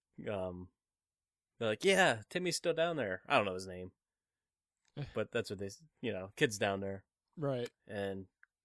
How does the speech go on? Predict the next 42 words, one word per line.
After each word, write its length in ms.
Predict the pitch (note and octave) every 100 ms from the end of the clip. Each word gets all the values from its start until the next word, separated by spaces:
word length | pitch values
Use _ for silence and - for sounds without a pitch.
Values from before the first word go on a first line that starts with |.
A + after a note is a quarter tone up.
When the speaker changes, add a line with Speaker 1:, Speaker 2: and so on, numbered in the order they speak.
| -
Speaker 1:
Clark 280 | C#3 B2 A#2+
uses 240 | A#2+ G#2+
some 240 | - A2+ G#2+
X-ray 320 | A#2+ - A#2+
vision 380 | G#2+ A2 D#3 F3 -
for 100 | G#2+
the 80 | G2
first 220 | A2 -
time 140 | A2+
in 60 | G#2
the 60 | G2
script, 400 | - D#3 - -
where 180 | A2 G2
his 180 | G2+ -
eyes 300 | G2+ G#2+ G#2+ -
flash 500 | - A#2 C3+ - -
blue 360 | F2+ E2+ F#2 - _ _ _ _ _ _ _ _ _ -
instead 280 | G#2+ - A2
of 60 | G#2+
him 120 | G#2+
doing 180 | G#2+ G2+
the 80 |
stupid 400 | F#2+ - G2+ G2+ F#2+ _ _ _ _ _ _ _ _
pull 180 | - C3
the 80 | A2+
glasses 420 | A2 G#2+ G#2+ A2
down. 500 | G2+ G#2+ A3 - G3 G3
Speaker 2:
<laughs> 500 | G3+ G#3+ F3 G3 E3 - - _ _ _ - - _ - G3 F#3 E3+ C#3 B2+ C3+
Yeah. 460 | C#3+ C#3+ C#3+ D3 C#3+ G#3+ C4 -
Speaker 1:
It's 20 |
Speaker 2:
Like, 160 | F3 F#3+
Speaker 1:
just 100 | -
Speaker 2:
the 40 | B2+
Speaker 1:
like, 160 | A#2 F#3+
"What's 140 | F#3+
Speaker 2:
glasses 160 | F3+ D#3
Speaker 1:
that 100 | F#3+
guy 160 | F#3+
Speaker 2:
even 80 | F3+
Speaker 1:
doing?" 220 | F3 A3
Speaker 2:
matter. 320 | - - A#3
Speaker 1:
<laughs> 60 | -